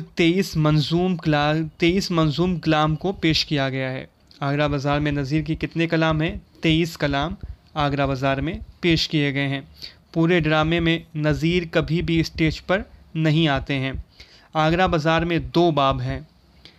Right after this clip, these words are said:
पहले बाब में दो फ़कीर शहर आशूब गाते हुए, जो कि इनकी नज़्म है नज़ीर अकबराबादी की, हॉल के अंदर से स्टेज पर जाते हैं और दूसरे एक्ट में पर्दा उठने से पहले फ़क-, अ, फ़कीर उसी तरह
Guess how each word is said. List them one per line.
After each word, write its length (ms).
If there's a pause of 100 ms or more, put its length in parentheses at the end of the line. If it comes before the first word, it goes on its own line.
(560)
पहले 280
बाब 220
में 240
दो 160
फ़कीर 520 (220)
शहर 400
आशूब 460
गाते 300
हुए, 260
जो 140
कि 160
इनकी 240
नज़्म 380
है 260
नज़ीर 320
अकबराबादी 580
की, 240 (420)
हॉल 220
के 160
अंदर 320
से 300
स्टेज 380
पर 160
जाते 300
हैं 240 (680)
और 100
दूसरे 480
एक्ट 160
में 200 (360)
पर्दा 340
उठने 420
से 160
पहले 460 (480)
फ़क-, 280
अ, 260
फ़कीर 680 (180)
उसी 300
तरह 380